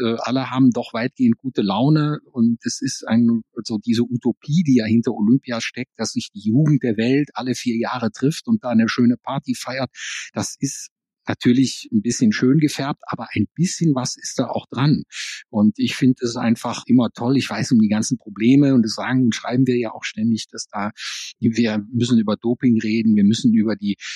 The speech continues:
Fälle des I O C reden, was die für Geschäfte gemacht haben, damit das alles so läuft und so. Aber wenn das einmal läuft und wenn man die Sportler sieht und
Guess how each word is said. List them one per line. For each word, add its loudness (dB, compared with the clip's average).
Fälle 0
des -10
I 2
O 0
C 0
reden, 0
was -2
die -4
für -2
Geschäfte -4
gemacht 0
haben, 0
damit 4
das -6
alles -6
so -6
läuft -2
und 0
so. -2
Aber -4
wenn 4
das -2
einmal 2
läuft 0
und 2
wenn 2
man 4
die -2
Sportler -4
sieht -4
und 2